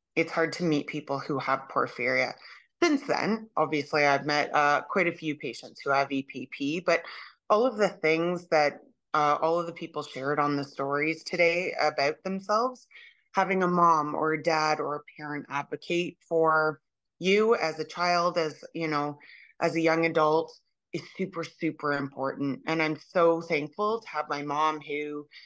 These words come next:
my mom and my dad who pushed for that diagnosis.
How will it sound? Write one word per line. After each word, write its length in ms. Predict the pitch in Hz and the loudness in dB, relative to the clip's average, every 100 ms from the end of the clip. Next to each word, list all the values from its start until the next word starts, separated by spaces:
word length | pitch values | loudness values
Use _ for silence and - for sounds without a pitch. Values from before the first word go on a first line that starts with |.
| - | -4
my 120 | 180 | 0
mom 240 | 175 165 170 | 2 2 2
and 300 | 175 180 170 | 2 2 0
my 140 | 151 139 | -4 -4
dad 260 | 143 147 - | -2 -2 -4
who 100 | 160 | -8
pushed 500 | - 135 135 - - - - | -4 -6 -4 -8 -12 -12 0
for 400 | 156 147 151 - | 2 4 2 0
that 180 | 143 - | -2 0
diagnosis. 1000 | 143 143 139 143 147 - 240 269 - | -2 -2 -4 -8 -6 0 2 2 -6